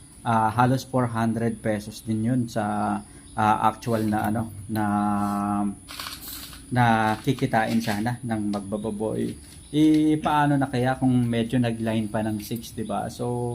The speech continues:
malaking bagay rin yun. So, alos kalahati o thirty-three percent ng isang sakong feeds na ang katumbas yun, guys. Ah, importante na dapat tingnan natin yung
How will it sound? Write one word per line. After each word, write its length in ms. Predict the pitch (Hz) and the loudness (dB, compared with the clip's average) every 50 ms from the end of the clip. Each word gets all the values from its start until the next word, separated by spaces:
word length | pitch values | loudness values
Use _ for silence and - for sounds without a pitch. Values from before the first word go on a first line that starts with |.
| 113 | -2
malaking 400 | 123 143 143 139 139 127 123 117 | 0 0 0 0 0 -2 -2 0
bagay 400 | 117 113 113 113 113 113 113 110 | 0 -2 -2 -2 -4 -4 -2 -2
rin 160 | 110 113 113 113 | -2 -2 -2 -2
yun. 180 | 113 113 113 113 - - - - - - - - | -2 -4 -4 -6 -8 -14 -20 -20 -20 -18 -18 -16
So, 240 | - - 127 120 120 | -6 -2 0 2 2
alos 320 | 117 120 117 123 127 123 - | 2 2 2 2 2 -2 0
kalahati 640 | - 135 127 123 120 113 117 117 117 117 - 170 180 - - 123 | 0 2 2 2 2 4 4 4 4 2 0 -4 -4 -4 -4 -4
o 880 | 120 120 120 120 120 120 120 120 120 117 117 117 117 117 117 117 117 110 - - - - | -4 -2 -4 -4 -4 -4 -4 -4 -4 -4 -4 -4 -4 -4 -4 -4 -4 -6 -8 -12 -20 -4
thirty-three 560 | - 143 143 135 - 147 131 - 131 131 127 | 2 2 2 2 2 -2 -4 -2 -2 -2 -2
percent 480 | 127 - 131 127 123 - 135 131 123 120 - | -2 -2 -2 -2 -2 -2 -2 -2 -2 -2 -4
ng 240 | - 123 127 127 135 | -2 0 0 0 0
isang 240 | 127 - 123 117 - | 0 -2 -2 -2 0
sakong 400 | - 120 120 117 117 120 117 117 - - | 0 0 0 0 -2 -2 -4 -4 -2 -2
feeds 320 | 131 120 117 - - - | -2 -2 -2 -8 -6 -4
na 80 | 139 131 - - - - - - - - | -4 -4 -4 -8 -12 -14 -16 -20 -8 -2
ang 160 | 131 127 113 | -2 -2 0
katumbas 480 | 127 117 - 120 113 110 117 117 113 | 0 -2 0 0 0 0 -2 -4 -4
yun, 240 | - 127 117 110 110 | -4 -2 -2 -2 -2
guys. 560 | 110 107 107 110 107 113 113 117 - - - - - - - - - - - - - - - - - - | -2 -4 -2 -2 -2 -4 -4 -6 -10 -14 -16 -16 -18 -20 -20 -20 -20 -20 -20 -20 -20 -20 -20 -20 -6 0
Ah, 400 | 131 123 120 120 120 120 131 135 | 2 4 4 4 2 0 -2 0
importante 640 | 147 143 165 156 151 151 160 151 151 151 160 160 160 | 0 0 0 0 2 2 2 2 2 2 0 0 2
na 600 | 156 143 135 131 127 127 135 135 127 127 127 131 | 2 2 2 2 2 2 0 0 2 2 0 0
dapat 480 | 131 135 131 131 123 123 135 135 - 131 | -2 -2 0 0 0 0 -2 -4 -2 -2
tingnan 240 | 127 120 120 117 123 | -2 -2 -2 -2 -2
natin 320 | 123 123 120 139 131 127 | -2 -2 0 0 0 0
yung 120 | 123 120 | -2 -4